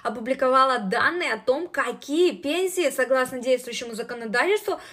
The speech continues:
получают народные избранники на Кипре, покидая депутатские кресла.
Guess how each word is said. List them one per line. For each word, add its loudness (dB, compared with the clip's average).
получают 4
народные 2
избранники 0
на -2
Кипре, -6
покидая -2
депутатские -8
кресла. -4